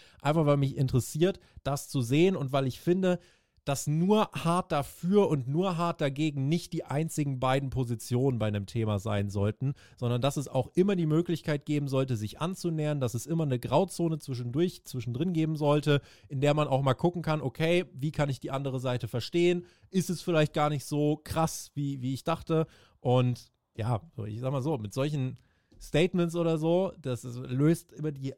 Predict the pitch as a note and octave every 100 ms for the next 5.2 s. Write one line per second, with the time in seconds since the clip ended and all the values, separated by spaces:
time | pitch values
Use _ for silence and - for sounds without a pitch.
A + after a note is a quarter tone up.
0 | - - E3+ F#3+ - - E3+ E3+ E3 E3
1 | C#3+ D3+ C#3+ D3+ - C3+ - D3+ E3+ D3+
2 | C#3 D3 D#3 C#3 C#3 C3+ D3+ D#3 D3 C#3
3 | C3+ C3 A#2+ D3+ C#3+ D#3+ D3+ D#3 C#3+ C#3+
4 | C#3 - D3 D3+ C#3+ C3 - B2 C#3 C#3
5 | C#3+